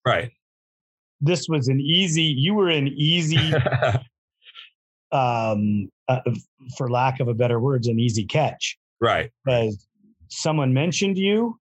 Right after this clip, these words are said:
Speaker 2: and I believe it was your brother that reached out to me.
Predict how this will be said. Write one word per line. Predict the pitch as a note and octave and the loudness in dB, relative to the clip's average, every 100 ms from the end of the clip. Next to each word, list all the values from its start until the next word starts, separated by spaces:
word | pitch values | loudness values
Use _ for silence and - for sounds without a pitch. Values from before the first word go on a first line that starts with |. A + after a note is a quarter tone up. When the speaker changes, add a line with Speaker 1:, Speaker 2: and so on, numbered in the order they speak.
| _ _ _ - | _ _ _ -4
Speaker 2:
and | C3 B2+ | 0 2
I | B2 | 2
believe | A#2 A#2+ A#2+ B2+ F#3+ A3+ | 0 0 0 2 0 0
it | D#3 | 0
was | C#3+ A#2 | 0 2
your | A#2+ | 0
brother | G2 G#2+ A2+ C3+ D#3+ G#3 A#3 F3+ | -2 -2 0 0 2 0 -2 -4
that | E3+ C3+ | -4 0
reached | F3 F3 - | 0 -2 -2
out | F#3+ G3+ G3 | 0 0 -2
to | G#3 | -2
me. | G#3 A#3 | 0 0